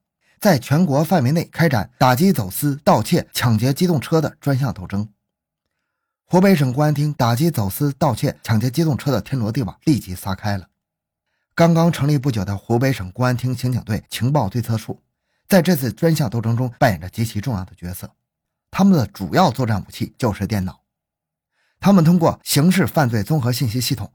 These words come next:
随时下载各地的计算机比对数据资料，经过比量和综合分析，一辆牌号为鄂O F幺零九八、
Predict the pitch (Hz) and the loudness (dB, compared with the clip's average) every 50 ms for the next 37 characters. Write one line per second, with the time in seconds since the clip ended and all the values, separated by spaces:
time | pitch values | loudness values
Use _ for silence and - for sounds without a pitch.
0 | _ _ - - 147 185 196 156 165 170 - 175 151 104 101 - - _ - 233 | _ _ 0 2 4 4 4 4 2 0 2 0 0 0 -2 -6 -10 _ 0 2
1 | 214 127 98 104 90 90 92 - - 180 147 143 143 131 - 160 151 - 98 - | 2 2 2 -2 -4 -6 -10 -6 -4 -2 0 0 -2 0 -2 -2 -4 -4 -8 -6
2 | - 139 143 120 - 123 95 92 90 - 139 127 - - - _ _ _ _ _ | -4 -4 -4 -2 -4 -6 -6 -6 -6 -4 -2 -2 -2 -4 -4 _ _ _ _ _
3 | - 226 214 202 175 - - - 113 92 80 87 92 107 143 170 - - - 123 | -2 0 2 2 2 0 0 -4 -4 -4 -2 -2 -2 -2 -4 -4 -6 -6 -2 0
4 | 120 135 123 - 156 143 110 117 117 - 160 165 - - - _ _ _ _ _ | 0 2 2 2 0 0 0 -2 -2 -2 -2 -4 -4 -6 -12 _ _ _ _ _
5 | _ _ _ _ _ _ _ 156 180 202 214 175 123 98 - 131 143 - 180 139 | _ _ _ _ _ _ _ 2 4 6 6 4 2 2 0 -2 0 2 2 2
6 | 104 104 110 127 135 - _ _ _ _ 247 226 170 - - - - 160 160 160 | 2 2 0 -2 -4 -6 _ _ _ _ 2 2 2 2 2 0 0 2 2 2
7 | - - - 131 139 170 196 170 151 - _ 170 180 180 160 143 147 180 - 104 | -2 -2 0 2 4 4 4 2 -2 -4 _ 4 4 4 4 4 2 2 0 -2
8 | - - - 123 127 127 - | -6 -4 -2 -2 -2 -2 -6